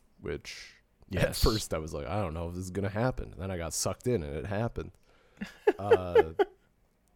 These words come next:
Speaker 1: that, that second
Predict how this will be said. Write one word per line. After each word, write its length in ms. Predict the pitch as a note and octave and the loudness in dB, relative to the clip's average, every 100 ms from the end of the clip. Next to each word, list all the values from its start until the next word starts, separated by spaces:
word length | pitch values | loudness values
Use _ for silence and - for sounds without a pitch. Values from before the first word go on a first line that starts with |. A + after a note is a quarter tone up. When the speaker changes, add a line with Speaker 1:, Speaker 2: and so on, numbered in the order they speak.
| _ _ _ _ _ - - - - _ _ _ _ _ _ | _ _ _ _ _ -20 -20 -20 -20 _ _ _ _ _ _
Speaker 1:
that, 200 | G2 G2+ F2+ - _ | -6 -6 -6 -16 _
that 160 | G2+ E2+ E2 - - - - _ | -6 -6 -8 -18 -20 -20 -20 _
second 440 | - - C3+ C3+ | -2 0 2 0